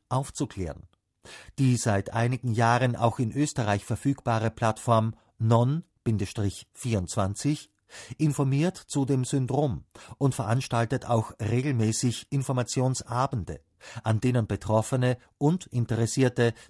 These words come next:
die Möglichkeit haben, Fachpersonal Fragen zu stellen und sich tiefer zu informieren.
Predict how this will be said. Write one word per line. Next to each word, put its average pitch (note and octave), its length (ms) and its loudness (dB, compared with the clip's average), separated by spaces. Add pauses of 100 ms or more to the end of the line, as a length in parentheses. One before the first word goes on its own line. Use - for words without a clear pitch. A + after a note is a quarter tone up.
die C#3 80 4
Möglichkeit C3 580 0
haben, A2+ 360 2 (140)
Fachpersonal B2 920 0
Fragen A#2+ 440 -2
zu A#2+ 140 -4
stellen A2 400 0 (280)
und E3 220 2
sich - 240 -4
tiefer B2+ 460 0
zu - 100 -6
informieren. C#3 640 -2